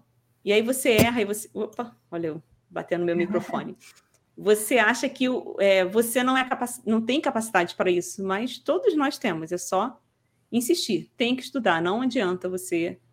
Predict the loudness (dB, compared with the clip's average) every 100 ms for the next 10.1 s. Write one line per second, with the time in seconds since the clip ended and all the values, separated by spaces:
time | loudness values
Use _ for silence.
0 | _ _ _ _ 2 2 2 2 2 6
1 | 6 6 4 0 -2 0 0 0 -2 -4
2 | -2 -2 0 0 -2 -2 0 0 0 -2
3 | 0 0 -2 -8 -14 -16 _ _ _ _
4 | _ _ _ _ _ _ _ _ _ _
5 | -12 -10 -8 2 4 4 2 0 2 2
6 | 2 4 4 4 -2 2 2 4 0 -2
7 | -6 -4 -2 0 -2 -6 0 0 0 -2
8 | -2 0 -2 -4 -8 -14 -16 _ _ _
9 | _ 0 2 2 0 -4 -8 -6 -6 -8